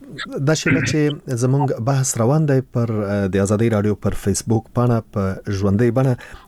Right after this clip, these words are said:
زه، اه، ځینې اوریدونکو او د فیسبوک کاروونکو یو لړ تبصرې هم کړي دي. زه ګورم چې څومره راخیستی شو. البته د خپرونې وخت ډیر کم پاتې دی.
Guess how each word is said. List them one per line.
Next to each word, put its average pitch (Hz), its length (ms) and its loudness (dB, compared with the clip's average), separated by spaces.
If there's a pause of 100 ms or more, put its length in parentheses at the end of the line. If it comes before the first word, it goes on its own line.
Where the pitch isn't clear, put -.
(180)
زه، 110 140 4
اه، 98 500 0 (560)
ځینې 113 420 2 (840)
اوریدونکو 117 560 2 (180)
او 101 220 0
د 95 160 0
فیسبوک 107 480 -2
کاروونکو 104 540 0
یو 98 180 2
لړ 92 200 0 (100)
تبصرې 123 360 0
هم 123 220 0
کړي 117 220 2
دي. 110 120 2 (140)
زه 107 180 0 (400)
ګورم 110 240 2
چې 101 180 -2 (680)
څومره 131 300 2
راخیستی 110 580 0
شو. 127 100 -2 (120)
البته 95 280 -2
د 90 100 -6
خپرونې 98 460 2
وخت - 220 -4
ډیر 95 160 0
کم 143 180 2
پاتې 127 240 2
دی. 117 80 2